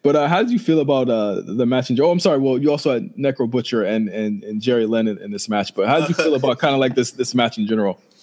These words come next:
Speaker 2: Wait, hold up. The ne-, let's talk about the Necro Butcher real quick. Uh,
Speaker 1: Sure.
Speaker 2: you know, the wrestler has recently come out.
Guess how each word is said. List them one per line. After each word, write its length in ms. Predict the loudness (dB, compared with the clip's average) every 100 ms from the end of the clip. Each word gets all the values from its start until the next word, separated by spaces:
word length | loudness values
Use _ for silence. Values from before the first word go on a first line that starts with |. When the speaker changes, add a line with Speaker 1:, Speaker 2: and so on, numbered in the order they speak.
| -14 -8 -8 -2
Speaker 2:
Wait, 300 | 0 2 0
hold 260 | 0 0 -2
up. 160 | -2 -2
The 100 | 0
ne-, 200 | 0 0
let's 320 | 0 -2 -2
talk 220 | -2 0
about 180 | 0 0
the 80 | 0
Necro 340 | -2 -2 -2
Butcher 300 | 0 -2 0
real 140 | 0 -2
quick. 360 | -2 -2 -2 -4
Uh, 340 | -2 -2 -2
Speaker 1:
Sure. 160 | -4 -6 _ -20 -20 -20 -8 0
Speaker 2:
you 120 | 2
know, 240 | 2 0 -2
the 140 | 0
wrestler 460 | 0 0 0 0 0
has 280 | -4 -4 -4
recently 380 | -2 -2 -2
come 240 | -2 -2 -2
out. 320 | -4 -6